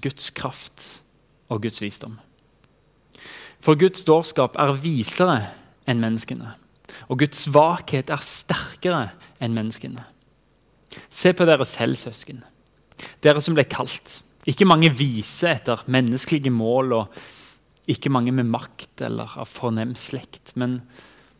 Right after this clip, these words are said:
det som i verden synes, ver-, det som i verdens øyne er dårskap,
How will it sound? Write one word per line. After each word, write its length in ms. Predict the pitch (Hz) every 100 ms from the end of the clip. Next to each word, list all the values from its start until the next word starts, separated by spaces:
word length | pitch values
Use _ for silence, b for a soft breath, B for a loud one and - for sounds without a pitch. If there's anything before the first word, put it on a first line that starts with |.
| b
det 140 | - 143
som 160 | 165 143
i 80 |
verden 720 | 120 127 151 - 139 127 127 - _ _ _ - - _
synes, 840 | - - 120 113 131 - - - - _
ver-, 400 | 147 131 139 139 131
det 140 | 147 151
som 100 | 156
i 60 | 131
verdens 240 | 135 139 120
øyne 160 | 131
er 120 | 127 143
dårskap, 640 | 147 - - 113 98 -